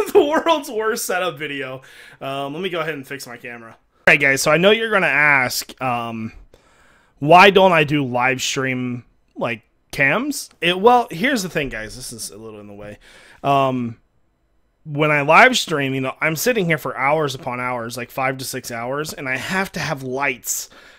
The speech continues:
for the camera to really work. Like, right now, this lighting is okay, but if I wanted to live stream it, it's gotta have a lot better lighting.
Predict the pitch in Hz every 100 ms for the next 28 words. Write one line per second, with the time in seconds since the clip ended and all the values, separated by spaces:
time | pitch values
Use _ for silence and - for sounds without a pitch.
0 | _ - 147 135 135 143 143 139 131 123
1 | 123 120 104 117 135 123 113 147 185 196
2 | 202 185 147 170 175 180 165 131 127 -
3 | 139 180 196 147 117 123 139 151 170 170
4 | 139 113 110 127 131 156 151 156 135 135
5 | 143 117 113 110 110 104 104 104 110 123
6 | 139